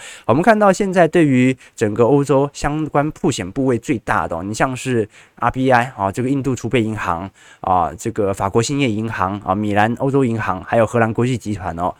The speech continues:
我们看到整体曝险部位啊都已经影响到目前股价上的一个大幅承压了。我们再拉回来看一下俄罗斯现在所面临的危机哦，呃，第一个最大的危机就是卢布在本周三开盘之后啊，持续在暴贬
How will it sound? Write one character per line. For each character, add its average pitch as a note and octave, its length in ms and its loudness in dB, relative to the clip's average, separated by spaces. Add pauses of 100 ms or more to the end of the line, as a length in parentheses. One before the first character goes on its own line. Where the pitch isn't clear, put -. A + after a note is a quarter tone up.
我 - 80 -6
们 B2 80 -2
看 F#3+ 140 4
到 C#3+ 120 4 (200)
整 F3+ 180 0
体 B2+ 220 -4
曝 G#3+ 180 0
险 E2+ 220 -4
部 C#3 180 0
位 A2+ 160 4
啊 F#2 100 -2 (220)
都 A3 180 4
已 A#2+ 160 -2
经 D#3 260 -2
影 B2+ 200 0
响 C#3+ 180 -4 (140)
到 G#2+ 180 4
目 C3+ 160 -4
前 A#2 280 -4
股 F2+ 160 -8
价 A2+ 180 2
上 G#2+ 240 -4
的 F2 80 -2
一 F#2 180 -2
个 F#2 200 -4
大 A2+ 200 0
幅 G2 160 -10
承 F2 300 -10
压 F2 220 0
了。 D#2 200 -4 (160)
我 A2 80 -4
们 B2+ 80 0
再 G#3 120 4
拉 F3+ 180 2
回 - 100 -6
来 G2+ 120 2
看 G#2+ 200 -4
一 G2 40 -4
下 G2+ 140 0
俄 A#2 60 2
罗 G#2+ 160 2
斯 G#2+ 140 -4
现 A2 160 -4
在 G#2+ 100 0
所 F#2+ 120 -6
面 G2+ 200 -4
临 F2 140 -6
的 E2 120 -6
危 C2+ 180 -6
机 E2 260 -6
哦， G#1+ 100 -4 (440)
呃， A#2 180 6
第 B3+ 260 8
一 C4 40 8
个 D#3+ 100 6
最 D3 140 2
大 B2+ 100 6
的 G2+ 80 -2
危 G2+ 100 2
机 A#2+ 140 -2
就 B2+ 80 0
是 A#2+ 140 -2
卢 A2+ 180 0
布 D3 260 0 (140)
在 B2 300 4
本 F#2 240 -4
周 C#3+ 180 0
三 C#3 220 -2
开 C3+ 200 0
盘 G2+ 200 -4
之 G2+ 100 -4
后 G2+ 160 -2
啊， D#2+ 220 0
持 - 280 -2
续 E3+ 160 -2
在 B2 200 2
暴 B2+ 200 6
贬 F#2 160 -2